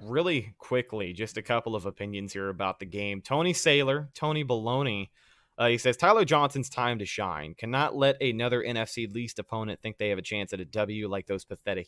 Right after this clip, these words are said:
E-girls." And then, uh, Emily Compa also says, "Am I the only person who has confidence in Tyler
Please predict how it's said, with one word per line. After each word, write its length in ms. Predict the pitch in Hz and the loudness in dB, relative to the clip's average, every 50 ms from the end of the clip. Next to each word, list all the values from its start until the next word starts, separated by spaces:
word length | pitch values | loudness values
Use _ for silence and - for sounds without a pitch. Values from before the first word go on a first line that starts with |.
| - - | -10 -12
E-girls." 640 | 98 101 92 - 95 87 85 80 76 92 95 - - - _ _ _ _ _ _ _ | -12 -12 -8 -6 -4 -4 -4 -4 -6 -8 -10 -12 -14 -16 _ _ _ _ _ _ _
And 120 | 101 95 98 | -8 -4 -2
then, 160 | 107 104 107 | -2 0 0
uh, 80 | 104 | 0
Emily 300 | 101 98 127 135 131 120 | 0 0 0 0 0 -2
Compa 280 | - - 117 113 110 - | 0 0 0 0 0 0
also 320 | - - 107 107 - 113 | 0 0 0 0 -2 -4
says, 300 | 104 - - 107 104 101 | -6 -2 0 0 0 0
"Am 100 | 101 107 | -2 -2
I 80 | 110 117 | -2 0
the 120 | 117 120 | 0 0
only 160 | 117 117 117 107 | 0 -2 -2 -4
person 360 | - 123 113 104 - 110 101 | -2 -4 -4 -4 -4 -8 -6
who 80 | 101 | -4
has 140 | 101 98 - | -4 -4 -4
confidence 480 | - 113 95 95 - - 101 95 92 - | -2 -2 -2 -2 -2 -4 -6 -8 -8 -8
in 120 | 98 95 | -10 -10
Tyler 600 | - - - 98 104 104 101 101 98 95 90 - | -10 -8 -4 0 0 2 2 2 0 -2 -4 -6